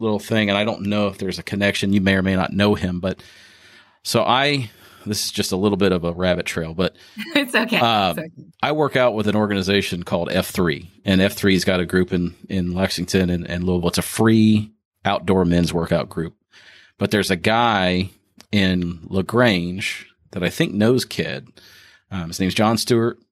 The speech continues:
Speaker 1: John has a construction
Speaker 2: Ked
Speaker 1: company.
Speaker 2: knows everybody. I don't
Speaker 1: Yeah, he does. And, and John is very involved 'cause he's a part of Southeast Christian Church here in,
Speaker 2: Okay.
Speaker 1: in Louisville. Uh, John has gotten very involved in the efforts of the church and different things to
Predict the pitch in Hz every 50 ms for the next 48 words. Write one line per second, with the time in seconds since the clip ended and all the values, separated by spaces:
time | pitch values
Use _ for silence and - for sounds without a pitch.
0 | _ _ - 101 95 95 92 95 90 82 85 82 80 - 95 90 - 113 107 -
1 | - 370 381 339 320 - 320 220 190 165 156 160 160 - _ - 170 170 160 165
2 | 165 147 143 139 139 135 143 156 190 202 143 - 302 311 117 110 104 - - -
3 | 127 123 113 120 110 92 80 - - - - - - - - - - - - -
4 | - 143 131 123 120 - 131 127 127 113 - 147 135 147 165 175 165 131 110 98
5 | 110 110 113 107 101 98 90 104 104 107 107 104 - - 107 - 135 131 123 127
6 | - - 113 104 101 - - 104 92 87 135 160 147 - - 110 101 - - 90
7 | 87 - - 90 87 90 - - - - - - - - _ - 113 101 95 92
8 | 87 85 80 - _ - 98 90 - - - 190 170 170 175 95 90 90 90 87
9 | 85 85 85 92 - - - - - - - - _ _ - 92 87 - - 107
10 | 107 107 104 95 - 104 - - 90 87 98 104 110 113 107 98 95 90 92 92
11 | 92 90 85 90 82 87 90 - - 90 - - 90 82 - 85 76 90 - -
12 | - 107 101 95 87 - 90 87 85 90 - - - - - 92 90 87 87 85
13 | - - - - 92 87 85 85 82 -